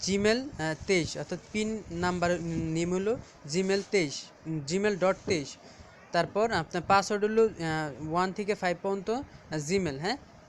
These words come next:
দেওয়ার পর আপনি, আহ, ইয়ে করবেন, আহ, তো কলার আইডি কিছুই না, এটা, এটা। তো কত, আহ, ইউএসডি দিছেন কিংবা কত ব্যালেন্স দিছেন এটা এই যে দেখাবে, আহ, তো ব্যালেন্স এই যে লেখা আছে, তো এটাই। তো এডিট করলে এডিট।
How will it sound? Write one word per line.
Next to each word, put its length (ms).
দেওয়ার 180
পর 180
আপনি, 400
আহ, 80
ইয়ে 200
করবেন, 380
আহ, 200
তো 80
কলার 300
আইডি 200
কিছুই 280
না, 160
এটা, 300
এটা। 260
তো 80
কত, 300
আহ, 840
ইউএসডি 340
দিছেন 300
কিংবা 260
কত 180
ব্যালেন্স 440
দিছেন 300
এটা 260
এই 60
যে 260
দেখাবে, 500
আহ, 100
তো 140
ব্যালেন্স 420
এই 60
যে 100
লেখা 260
আছে, 260
তো 60
এটাই। 300
তো 60
এডিট 240
করলে 220
এডিট। 200